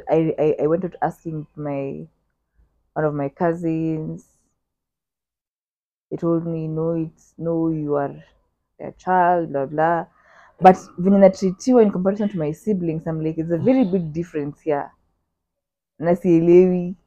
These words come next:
mbona. Like, I remember the day I broke, uh,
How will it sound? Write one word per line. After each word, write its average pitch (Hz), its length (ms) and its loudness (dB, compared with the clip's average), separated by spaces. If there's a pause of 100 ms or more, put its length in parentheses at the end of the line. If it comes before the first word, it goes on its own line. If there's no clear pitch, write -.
(100)
mbona. 147 500 -4
Like, 175 280 -2 (480)
I 190 80 6
remember 226 240 4
the 180 80 6
day 170 200 6
I 160 100 4
broke, 156 500 -2 (1400)
uh, 151 640 -6